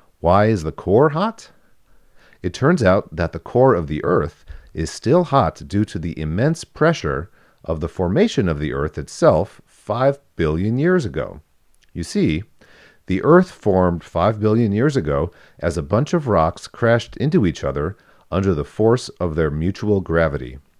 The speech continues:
These collisions caused intense heat, which caused the rocks to stick together and eventually become the planet we live on today. Now, what does this have to do with volcanoes? Well, the pressure that causes eruptions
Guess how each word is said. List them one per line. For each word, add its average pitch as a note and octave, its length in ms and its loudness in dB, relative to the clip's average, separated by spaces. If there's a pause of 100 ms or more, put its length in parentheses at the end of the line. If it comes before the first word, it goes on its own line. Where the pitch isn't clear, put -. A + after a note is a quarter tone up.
(520)
These G#2+ 260 2
collisions G2 680 2 (260)
caused F#2 400 0
intense F3 500 0
heat, D#2 360 -4
which - 240 -4
caused G#2 400 2
the F#2 80 -2
rocks E2+ 360 0
to D#2+ 100 -8
stick B2+ 240 -4
together E2+ 520 0 (560)
and F2+ 200 -4
eventually F#2 560 0
become D#2 480 -6
the G#2 80 -6
planet C#2+ 480 -8
we F2 100 -4
live C#2 220 -6
on E2 180 -4
today. C#3 380 0 (1400)
Now, E2 100 0
what E2 220 0
does A#2 140 -2
this A#2 160 0
have G2+ 180 0
to F#2 100 -6
do D#2+ 140 -2
with E2 220 0
volcanoes? F#2 640 -4 (760)
Well, F#2 360 2 (180)
the G2+ 80 -2
pressure G2+ 480 0
that F2 220 -4
causes D3+ 420 0
eruptions G2+ 640 -4